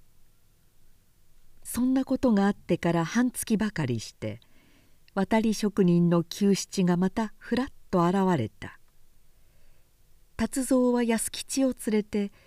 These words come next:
菓子へ行った留守。久七はどうしたものかと迷う様子だった。与十郎は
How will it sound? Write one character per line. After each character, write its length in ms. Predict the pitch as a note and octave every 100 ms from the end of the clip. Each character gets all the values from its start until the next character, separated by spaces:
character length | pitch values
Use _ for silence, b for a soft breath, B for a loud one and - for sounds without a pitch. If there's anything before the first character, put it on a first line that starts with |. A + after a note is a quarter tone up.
| b b
菓 160 | - A3+
子 260 | - G3+
へ 80 | F3+
行 140 | F3 E3+
っ 20 | - _
た 160 | F#3 F3+
留 120 | F#3
守。 300 | - - - - - _ - - - - -
久 260 | - E3+ D3
七 300 | B2 - C3
は 180 | B2+ A#2+ -
ど 160 | F3
う 80 | G#3
し 100 | -
た 120 | F3+
も 140 | E3 F3
の 140 | F#3+
か 120 | E3+
と 160 | - F3
迷 260 | E3+ F#3
う 220 | B3 A3 D3
様 200 | D3 C#3+
子 180 | -
だ 100 | C3+
っ 40 | A#2 - -
た。 160 | - - - _ _ _ - - - - - _ _ - - - - _ _ _ -
与 160 | G3
十 260 | F#3+ A3 G#3+
郎 260 | G3+ G3+ G3
は 240 | G3 G3